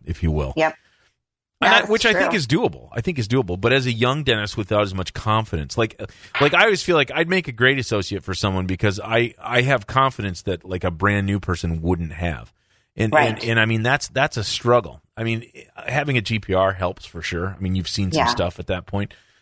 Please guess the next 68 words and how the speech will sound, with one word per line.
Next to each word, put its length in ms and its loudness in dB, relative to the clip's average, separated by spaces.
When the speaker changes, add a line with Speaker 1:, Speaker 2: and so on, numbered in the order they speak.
Speaker 1:
Frankly, 400 2
even 220 0
working 360 0
maybe 300 2
in 80 0
a, 140 0
in 200 -6
a 100 -2
corporate 420 -2
place 240 -4
for 100 -6
a 60 -4
couple 260 -2
of 60 0
years 320 -2
makes 260 0
you 100 -2
probably 360 0
really 300 0
good. 120 -6
You, 200 0
at 100 0
least 260 -2
you're 160 0
pretty 180 -2
comfortable 400 -2
with 200 -4
the 200 -4
procedural 520 4
Speaker 2:
Yeah. 100 -2
Speaker 1:
aspects 360 -6
of 160 -6
it. 60 -8
I 60 -4
don't 160 0
think 140 -4
they 120 0
have 160 0
your 120 0
w-, 580 -10
worrying 240 2
too 100 -4
much 120 0
about 140 -4
how 100 -2
the 80 -2
business 360 -2
is 140 -6
run, 340 -2
but, 200 -2
but 120 4
at 80 2
least 160 2
Speaker 2:
No. 120 4
Speaker 1:
you've 120 2
got 200 0
the, 140 -2
you've 200 -4
got 240 -2
kind 200 -2
of 60 -2
the, 160 -2
the 140 -4
daily 320 0
grind 420 -2
figured 300 -4
out 160 -4
anyhow. 400 -4